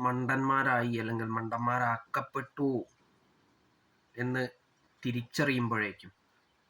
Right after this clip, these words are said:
എല്ലാം കഴിഞ്ഞുപോയി. എന്താ ചെയ്യാ? നിവൃത്തിയൊന്നുമില്ല. ദുരന്തമുണ്ടായ സമയത്ത് ഇവരുടെ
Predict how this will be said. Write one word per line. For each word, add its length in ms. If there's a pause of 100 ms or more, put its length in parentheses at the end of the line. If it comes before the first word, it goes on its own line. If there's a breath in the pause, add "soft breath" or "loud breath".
(300)
എല്ലാം 240 (160)
കഴിഞ്ഞുപോയി. 720 (960)
എന്താ 260
ചെയ്യാ? 260 (480)
നിവൃത്തിയൊന്നുമില്ല. 720 (2000 soft breath)
ദുരന്തമുണ്ടായ 720 (180)
സമയത്ത് 640 (1500 soft breath)
ഇവരുടെ 420